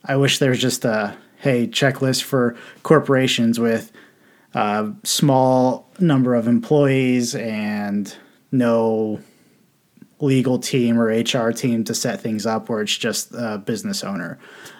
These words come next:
Um, you know, our lawyer gave us some documents and gave us some help, but I still had to go in and register and set all these different things up, which is just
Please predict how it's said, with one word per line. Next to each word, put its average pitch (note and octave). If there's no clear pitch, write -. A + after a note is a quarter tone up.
Um, G3
you D#3+
know, B2+
our E3
lawyer D3
gave C3
us C3+
some C#3+
documents A#2+
and D3+
gave C#3
us C3+
some C3+
help, B2+
but E3
I C#3+
still C#3+
had B2
to C#3
go B2+
in C3
and B2
register A#2
and A#2
set A#2+
all A#2
these A2+
different A#2
things A2+
up, G#2+
which A2+
is G#2+
just -